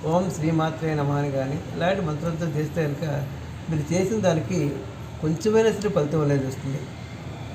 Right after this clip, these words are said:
అందుకోసమే ఈ మంత్రాన్ని మీరు ఉపజే-, ఉపయోగం చేసుకుంటూ మీరు మీ యొక్క కార్యసిద్ధిని పొందుతారని చెప్పి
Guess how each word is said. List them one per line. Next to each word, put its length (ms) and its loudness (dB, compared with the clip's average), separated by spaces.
అందుకోసమే 500 2
ఈ 160 0
మంత్రాన్ని 480 2
మీరు 160 2
ఉపజే-, 380 0
ఉపయోగం 340 2
చేసుకుంటూ 640 2
మీరు 260 2
మీ 80 2
యొక్క 240 0
కార్యసిద్ధిని 540 0
పొందుతారని 540 2
చెప్పి 340 -2